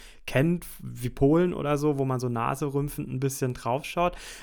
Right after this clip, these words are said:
Aber hier haben wir jetzt nun mal einfach schon, finde ich, eine recht eindeutige Wahlempfehlung, also so eindeutig, wie es geht.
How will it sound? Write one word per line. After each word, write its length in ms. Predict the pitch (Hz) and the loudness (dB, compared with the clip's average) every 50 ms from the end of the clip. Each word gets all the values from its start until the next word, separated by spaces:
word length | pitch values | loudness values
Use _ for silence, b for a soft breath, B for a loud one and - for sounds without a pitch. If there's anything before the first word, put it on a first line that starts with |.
| B | B
Aber 200 | - - 131 135 | 0 2 4 4
hier 240 | 131 127 147 143 131 123 | 4 4 4 4 4 2
haben 180 | 127 151 175 | 0 2 2
wir 80 | 202 196 | 2 2
jetzt 180 | 202 190 - | 2 2 0
nun 100 | - 196 | -2 0
mal 120 | 196 185 180 | 0 0 0
einfach 360 | - 165 - - 156 151 - | -2 -2 -2 -2 -4 -4 -4
schon, 580 | - - - 165 170 170 170 170 - - - - | -4 0 2 2 2 2 0 -2 -6 -8 -10 -10
finde 200 | - - 156 147 | -4 -2 0 0
ich, 80 | 135 143 | 0 0
eine 80 | 139 139 | 0 0
recht 200 | 139 135 - - | -2 -2 -2 0
eindeutige 640 | - 135 151 151 151 147 147 143 139 131 120 110 | 0 2 4 4 4 4 4 2 0 -2 -2 0
Wahlempfehlung, 760 | 110 117 131 151 175 180 170 165 - - 160 156 156 156 151 - | 0 0 2 0 0 -2 -4 -4 -2 -2 0 0 0 -2 -4 -4
also 160 | 123 113 117 | -4 -4 -4
so 100 | 120 123 | -4 -2
eindeutig, 440 | - 120 131 131 127 123 127 123 120 | -2 -2 0 0 0 0 0 0 -2
wie 40 | |
es 220 | 120 - - - - | -4 -6 -6 -4 0
geht. 260 | 135 139 160 175 B | 2 2 2 0 B